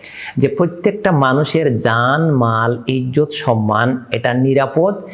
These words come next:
এটার উপরে হস্তক্ষেপ করা জায়েজ নাই, এটা হারাম। আর ব্যবসায়িক ক্ষেত্রে, লেনদেনের ক্ষেত্রে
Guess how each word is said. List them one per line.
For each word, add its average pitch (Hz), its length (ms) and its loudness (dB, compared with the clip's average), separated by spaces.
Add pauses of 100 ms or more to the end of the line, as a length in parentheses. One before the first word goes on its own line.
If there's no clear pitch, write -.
(160)
এটার 196 280 2
উপরে 170 300 2
হস্তক্ষেপ 160 760 0
করা 135 200 2
জায়েজ 113 460 0
নাই, 156 280 2 (360)
এটা 156 200 2
হারাম। 107 560 0 (520)
আর 131 460 2
ব্যবসায়িক 165 600 2
ক্ষেত্রে, 165 380 0
লেনদেনের 139 560 2
ক্ষেত্রে 127 560 -2